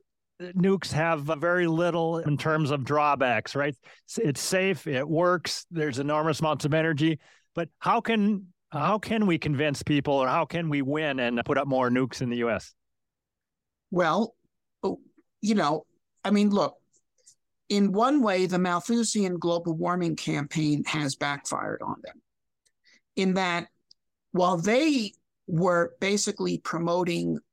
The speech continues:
Speaker 2: extreme anxiety about global warming for the purpose of constraining industrial growth and human liberty, they promoted this so aggressively that there are a lot of people who are actually worried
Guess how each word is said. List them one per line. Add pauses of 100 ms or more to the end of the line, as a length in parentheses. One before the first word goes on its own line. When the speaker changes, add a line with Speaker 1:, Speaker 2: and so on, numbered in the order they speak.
(220)
Speaker 2:
extreme
anxiety
about
global
warming
for
the
purpose (140)
of (920)
constraining (120)
industrial
growth (640)
and
human
liberty, (640)
they (280)
promoted
this
so
aggressively
that
there
are
a
lot
of
people
who
are
actually
worried